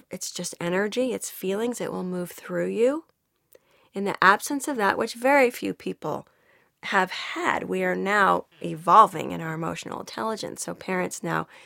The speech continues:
have a better understanding of how to be with those big feelings with kids. Um, but in the absence of that, to, as a survival protection mechanism,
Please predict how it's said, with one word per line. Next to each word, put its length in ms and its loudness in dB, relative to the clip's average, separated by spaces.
have 120 -10
a 100 0
better 340 4
understanding 800 -6
of 120 -6
how 200 0
to 100 -2
be 280 -2
with 160 0
those 240 -6
big 180 -8
feelings 480 -12
with 160 -12
kids. 380 -16
Um, 280 -8
but 140 -8
in 100 0
the 160 -2
absence 520 0
of 160 -6
that, 340 -4
to, 500 2
as 160 0
a 80 0
survival 760 0
protection 640 -6
mechanism, 760 -6